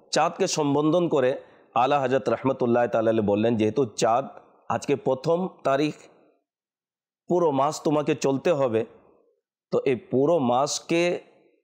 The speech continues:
নিজেকে চালানোর জন্য নবী করিম সাল্লাল্লাহু আলাইহি ওয়াসাল্লামের দরবারে উপস্থিত হও, ভিক্ষা চেয়ে নাও, যাতে করে তুমি পুরো মাস চলতে পারবে।"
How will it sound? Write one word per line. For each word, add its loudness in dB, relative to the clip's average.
নিজেকে 0
চালানোর 0
জন্য 0
নবী 2
করিম 0
সাল্লাল্লাহু 0
আলাইহি 0
ওয়াসাল্লামের 0
দরবারে 2
উপস্থিত -2
হও, -2
ভিক্ষা 0
চেয়ে 2
নাও, -2
যাতে -2
করে 0
তুমি 0
পুরো 0
মাস -2
চলতে 0
পারবে।" -2